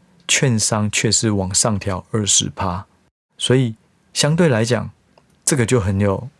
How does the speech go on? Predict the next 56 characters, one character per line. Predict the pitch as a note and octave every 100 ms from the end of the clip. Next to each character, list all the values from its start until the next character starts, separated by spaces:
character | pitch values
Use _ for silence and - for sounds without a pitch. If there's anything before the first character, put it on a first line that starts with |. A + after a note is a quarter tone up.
| _ _ _ -
我 | A2
自 | G#2+ F#3
己 | - G2+
就 | A2+
会 | A#2
把 | G2+
它 | G2+
列 | A2
入 | G#2+ G#2+
一 | G#2
个 | G2 - - _ _ _ -
这 | G#2+
个 | - - - D3
参 | - - A#2+
考 | G#2
的 | F2+
标 | G#2 G2
的 | F#2+ G2
啦。 | F2 - - _ - - -
因 | C#3+ D#3
为 | C#3 C3 - _ _ -
打 | A2+ G#2
折 | - A2
以 | G#2
后， | F#2+ B2
反 | - A2+ G2
而 | G2
它 | A2+ A#2+
其 | -
实 | G2+
是 | A#2
成 | - G#2
长 | G#2 F#2
更 | G2+ G2
多， | F2+ F2+ G2
所 | B2+
以 | C3
有 | A#2
可 | E3+ A#2+
能 | G2+ G2+
是 | -
因 | A2+
为 | A2+
市 | - -
场 | G#2+ - F#2+ F#2+ - - - -
要 | A#2+
趋 | - -
避 | A#2+ A2+
风 | A2 A2
险， | G#2 G#2 A2 _ _
然 | - F#2
后 | E2 G#2 G2 G#2 _ _ -
去 | G#2+ G2+ F#2+ -
把 | F2+ F2+
资 | -
金 | A2+ A2 G#2